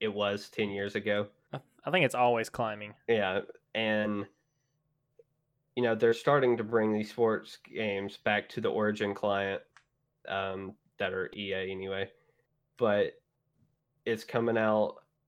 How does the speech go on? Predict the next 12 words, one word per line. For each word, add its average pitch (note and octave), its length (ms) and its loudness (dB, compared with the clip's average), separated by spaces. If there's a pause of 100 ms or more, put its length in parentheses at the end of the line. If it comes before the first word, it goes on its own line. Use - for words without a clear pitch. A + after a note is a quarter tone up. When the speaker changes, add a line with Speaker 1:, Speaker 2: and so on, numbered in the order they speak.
Speaker 1:
uh, G2+ 220 0
next G#2 340 -4
Friday F#2+ 640 -2
on G2+ 120 -4
the F#2+ 80 -6
tenth. - 560 -4 (340)
Uh, G2+ 180 2
I - 20 -4
think A2+ 260 -2
y-, A2 140 -6
if A2 140 -8
you G#2 220 -8